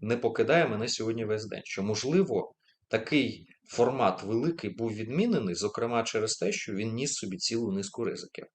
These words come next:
А, це, зокрема, є наслідком того,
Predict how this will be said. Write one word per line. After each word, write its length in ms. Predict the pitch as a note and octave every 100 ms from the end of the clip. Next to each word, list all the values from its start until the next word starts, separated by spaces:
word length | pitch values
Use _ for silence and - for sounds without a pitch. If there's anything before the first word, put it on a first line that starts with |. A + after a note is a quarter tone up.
| _ _ - - - - -
А, 520 | A#2+ A#2+ A2+ A2 G#2+ - _
це, 480 | - - C#3+ A#3+ - -
зокрема, 640 | - A2 A2+ A2 G2+ - - _ -
є 220 | F#2 A#2+
наслідком 720 | A2 F2+ - - D#2 - - -
того, 440 | A2+ F#2+ - -